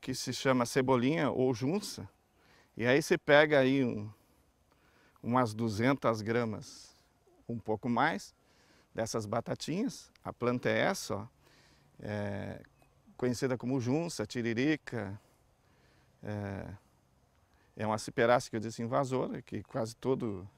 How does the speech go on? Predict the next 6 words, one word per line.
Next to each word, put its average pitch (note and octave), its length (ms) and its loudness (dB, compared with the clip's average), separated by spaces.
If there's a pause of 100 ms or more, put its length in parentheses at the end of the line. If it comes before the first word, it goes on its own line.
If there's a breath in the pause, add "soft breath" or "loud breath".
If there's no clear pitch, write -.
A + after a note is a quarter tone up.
(680 soft breath)
quase A2 280 -2
toda D3 240 6
a C#3 40 12
horta D3 340 10
tem C#3+ 260 2
ela. G3 260 0